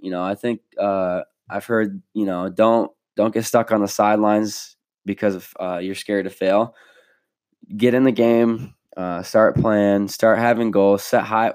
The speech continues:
set way, way, way too high of goals, chase it, um, and just keep chipping away because, you know, if you end up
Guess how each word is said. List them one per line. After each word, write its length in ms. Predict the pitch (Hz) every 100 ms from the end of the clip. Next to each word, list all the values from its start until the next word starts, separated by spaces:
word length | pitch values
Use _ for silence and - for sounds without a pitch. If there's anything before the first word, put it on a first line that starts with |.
| -
set 320 | - 127 90
way, 460 | 101 120 139 139 131
way, 240 | 127 123
way 280 | 117 117 117
too 200 | - 113
high 200 | 107 101
of 100 | 95
goals, 400 | 95 92 98 -
chase 400 | - 113 110 -
it, 160 | 95 - _ _ _ _
um, 440 | 90 87 85 85 90
and 100 | 101
just 200 | 104 101
keep 220 | - 101
chipping 300 | - 110 104
away 440 | 87 92 95 92 92
because, 560 | 92 95 98 95 92 - _ _ _ _ _ _ _ _ _ _ _
you 140 | 113
know, 140 | 104 101
if 140 | 104
you 60 | 117
end 200 | 117 131
up 300 | 123 95